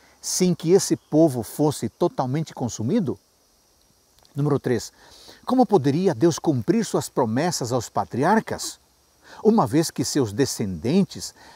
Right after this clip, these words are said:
haviam quebrado a aliança? Eles não permaneceram fiéis. Este capítulo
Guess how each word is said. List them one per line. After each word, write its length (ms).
haviam 400
quebrado 720
a 40
aliança? 760
Eles 220
não 140
permaneceram 640
fiéis. 880
Este 240
capítulo 460